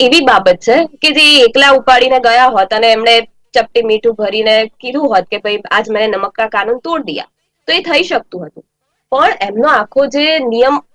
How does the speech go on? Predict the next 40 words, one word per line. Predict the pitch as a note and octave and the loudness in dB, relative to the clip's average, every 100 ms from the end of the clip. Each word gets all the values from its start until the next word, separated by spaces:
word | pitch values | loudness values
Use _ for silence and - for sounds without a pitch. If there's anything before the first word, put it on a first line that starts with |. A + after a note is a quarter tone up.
| - | -2
આગળ | A3 A#3+ D#4 | 0 0 0
જે | D#4 | 0
એમનો | D#4 D#4+ D#4+ D4+ _ | -2 -2 -2 -4 _
વધવાનો | G3 F3+ A#3+ C#4 | -12 0 2 2
જે | D#4+ E4 | -2 -4
ક્રમ | C#4 C#4+ E4 | -2 -2 0
હતો | F4+ G#4 G#4 | -2 -2 -4
ને, | A3 - | -4 -4
એમાં | A3 C#4+ D#4 | -4 -2 -2
એ | |
રીતનું | D#4 D#4 D#4+ | -4 -6 -8
હતું | D#4+ D#4+ | -8 -8
કે | |
મીઠું | C4+ A#3 A3+ D4 F4+ | -6 -6 -6 -6 -6
એક | E4+ - | -4 -2
એવી | E4 F4 | 0 2
વસ્તુ | C#4 A#3 F#3 | 0 -2 -6
હતી | E3+ D3+ E3 _ _ _ - | -12 -12 -20 _ _ _ -2
કે | C4+ | 0
જેમાં | A#3+ A#3 C#4 C#4+ | 2 0 -2 0
કોઈ | C#4+ C#4 A3 | 0 0 -2
બાયસ | G3 G#3 B3 C#4+ | -2 0 -2 -2
નતા | B3+ B3 A#3 | -4 -4 -4
નડતા | F#3+ F3+ F#3+ | -6 -8 -8
કે | F#3+ B3 | -6 -6
ગરીબ | A#3+ F#3+ A3 B3 | -4 -6 -6 -2
માણસ | C4 C4 C#4+ | 0 0 -4
નહીં | C#4+ D4 | -6 -8
જોઈએ, | C4 C4 B3+ F#4 A4 - | -10 -14 -14 -16 -16 -14
અમીર | G#3+ A#3 | -6 -6
માણસ | C4+ C4 C4+ C#4+ | -4 -4 -6 -8
નહીં | D4 C#4+ | -10 -10
જોઈએ, | C4+ C#4+ G4+ | -10 -8 -6
દરેકે | C#4 D#4 F4+ F4 | -2 0 0 -2
દરેક | D#4+ F4 C#4 | -2 -2 -2
વ્યક્તિને | B3 - F#3+ F#3 | -4 -4 -4 -2
અડતું. | C#3+ D#3+ _ _ _ _ _ _ - | -2 -8 _ _ _ _ _ _ -14
એટલે | C#4 | -4
એમણે | F#3+ F#3+ G#3+ E4 | -4 -2 -2 -2
એક | D4+ | -4